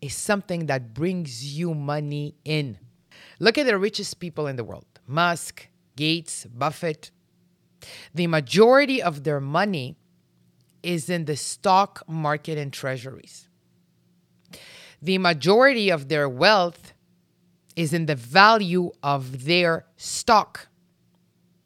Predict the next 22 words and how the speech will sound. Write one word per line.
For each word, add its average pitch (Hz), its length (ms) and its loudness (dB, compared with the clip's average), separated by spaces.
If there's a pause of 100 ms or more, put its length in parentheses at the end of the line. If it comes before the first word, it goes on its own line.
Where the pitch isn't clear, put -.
(960)
Even 339 300 6
if - 180 -4
you 226 80 0
make 240 260 0
millions, 262 920 2 (1700)
but 135 220 -10
you 139 40 -6
don't 190 260 0
know 254 120 2
what 208 240 0
to 175 140 -6
do 180 160 0
with 196 180 0
that 143 220 0
money, 190 360 -2 (1700)
and 170 140 -4
you 156 100 -2
just 143 300 -2
keep 151 220 -8
buying 180 240 -2
liabilities, 185 880 -4 (800)
you 185 440 0